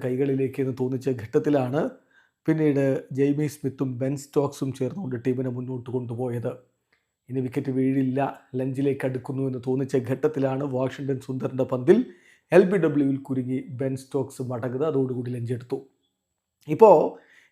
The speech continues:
ഇംഗ്ലണ്ട് നൂറ്റി അൻപത്തിമൂന്നിന് ആറ് എന്ന നിലയിലാണ്. അവരുടെ ടാർഗറ്റ് മറക്കണ്ട, അറുന്നൂറ്റിയെട്ടാണ്. നാനൂറ്റി അൻപത്തിയഞ്ച് റൺസ് ഇനിയും വേണം അവർക്ക് വിജയിക്കാൻ. നാല് വിക്കറ്റുകളെ ആകെ ശേഷിക്കുന്നുള്ളൂ. So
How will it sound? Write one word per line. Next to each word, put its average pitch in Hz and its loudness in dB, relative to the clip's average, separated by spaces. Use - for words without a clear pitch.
ഇംഗ്ലണ്ട് 151 6
നൂറ്റി 143 -2
അൻപത്തിമൂന്നിന് 131 -4
ആറ് 135 -2
എന്ന 135 -6
നിലയിലാണ്. 123 -2
അവരുടെ 131 -2
ടാർഗറ്റ് 135 0
മറക്കണ്ട, 135 -2
അറുന്നൂറ്റിയെട്ടാണ്. 131 -2
നാനൂറ്റി 131 -6
അൻപത്തിയഞ്ച് 139 -4
റൺസ് 139 -2
ഇനിയും 147 0
വേണം 131 -4
അവർക്ക് 123 -8
വിജയിക്കാൻ. 127 -6
നാല് 131 -4
വിക്കറ്റുകളെ 131 -4
ആകെ 131 0
ശേഷിക്കുന്നുള്ളൂ. 127 -2
So 160 2